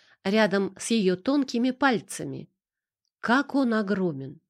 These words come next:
Ему срочно нужна консультация специалистов. Проводив Линаи до комнаты, он не удержался – поднял её за талию, прислонился лбом ко лбу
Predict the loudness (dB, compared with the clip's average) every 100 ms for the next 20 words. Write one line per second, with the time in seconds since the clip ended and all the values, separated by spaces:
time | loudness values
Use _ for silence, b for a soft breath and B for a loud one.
0 | _ _ _ _ -16 -2 0 0 0 0
1 | 0 0 -2 0 0 -2 -2 -2 -2 -4
2 | -2 -4 -4 -4 -4 -6 -8 -8 -12 -8
3 | -4 -2 -4 -6 -12 -16 _ _ _ _
4 | _ _ _ _ _ _ _ _ -10 0
5 | 2 2 0 -4 -4 -6 -2 0 2 0
6 | -2 -2 -4 -4 -4 -2 -6 -12 -20 _
7 | _ _ _ _ -2 0 2 2 2 2
8 | 0 -2 -2 -4 -6 -14 -18 _ _ _
9 | _ _ _ -2 0 2 2 2 0 -2
10 | -2 -2 -2 -4 -2 -2 -2 -6 -10 -14
11 | _ _ _ -2 -2 -2 -2 0 0 0
12 | -2 -2 0 0 0 0 0 -2 -4 -2
13 | -2 0 -2 -2